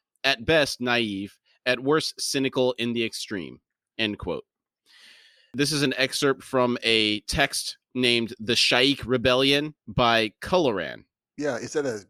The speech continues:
Speaker 2: historical text, I guess?
Speaker 1: Yeah, I would say so.
Speaker 2: It's not poetry, so yeah.
Speaker 1: It does a good job of setting the tone for a couple of the things that we're gonna go through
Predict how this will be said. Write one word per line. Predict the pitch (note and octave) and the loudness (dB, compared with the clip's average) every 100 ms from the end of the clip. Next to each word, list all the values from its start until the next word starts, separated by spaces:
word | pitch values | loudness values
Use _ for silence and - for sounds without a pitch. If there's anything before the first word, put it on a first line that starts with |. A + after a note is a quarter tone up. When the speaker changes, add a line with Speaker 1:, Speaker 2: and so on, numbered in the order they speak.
| - | -18
Speaker 2:
historical | F#2+ - C3+ C#3 D3+ | -12 -2 0 0 -2
text, | D3+ D3 C3+ | -6 -8 -6
I | B2+ | -8
guess? | B2+ C3 B2+ - - | -6 -6 -6 -8 -6
Speaker 1:
Yeah, | C3 F#2 - - | -2 -2 -2 -8
I | |
would | G2+ | -8
say | - E2+ | -6 -10
so. | - D#2 D3 | -10 -10 -8
Speaker 2:
It's | C#3+ | -2
not | E3 - | -2 0
poetry, | C3 A2+ A#2+ A2 | 0 0 -2 -6
so | A#2 A2+ | -6 -6
yeah. | A2 G2+ G2+ _ _ - | -6 -8 -14 _ _ -4
Speaker 1:
It | D3+ | -2
does | C#3+ F#3+ | 2 2
a | F3+ | 2
good | D#3 | 2
job | C3+ C3+ B2+ A#2+ | 4 4 4 0
of | B2 A#2+ A2+ A2+ - - | 0 4 4 0 -6 -10
setting | - D#3+ D3 | -2 0 0
the | B2+ | -2
tone | - C#3+ C3+ | -2 0 0
for | A#2 B2+ A2 G#2 | 0 0 2 0
a | |
couple | - F3 D3 | -2 -2 0
of | B2 | 2
the | A#2+ A2+ G#2+ | 2 2 0
things | C3 B2 A#2 | -2 -2 -2
that | A2+ | -2
we're | A#2 | -2
gonna | A2+ A2+ | -2 -2
go | A2+ | -2
through | A#2 B2 A2+ G#2 | -2 -2 -2 -2